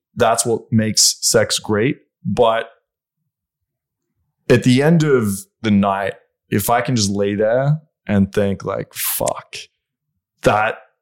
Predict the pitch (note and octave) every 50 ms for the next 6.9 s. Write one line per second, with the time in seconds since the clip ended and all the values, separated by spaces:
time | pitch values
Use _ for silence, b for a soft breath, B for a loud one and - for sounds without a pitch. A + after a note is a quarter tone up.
0 | _ _ _ _ _ _ - - A2 A2+ C3+ A2+ G#2 G2 F#2 F2+ F#2+ G2 G2+ G#2+
1 | G#2+ - - A2+ G#2+ G2+ - A#2+ A#2 A2+ - - G2+ F2+ G#2 G2+ G2+ - A2 A2
2 | A2+ A2+ A2 - - - - - A2 G2+ G2 F#2 E2 - - G#2 G#2 G#2 G#2 A2
3 | A2 F#2+ E2 G2+ G2+ G2 A2 G2+ F#2+ G2+ G2 F#2 G2 F#2 - - - - G2+ G2+
4 | G#2 A2+ B2 - - G2+ G2+ G2 F2 F#2+ - - - _ G#2+ G2+ G2 G2 G2 G2+
5 | F#2 - - G2 F#2+ F#2+ F2 F#2+ F#2+ F#2+ F#2 E2+ E2 - F#2+ F#2 F#2 F#2+ G2+ G2
6 | F#2+ F#2 F2+ F2+ F2+ F#2 F2+ - - - G2 G2 G2 G#2+ C3 D3+ E3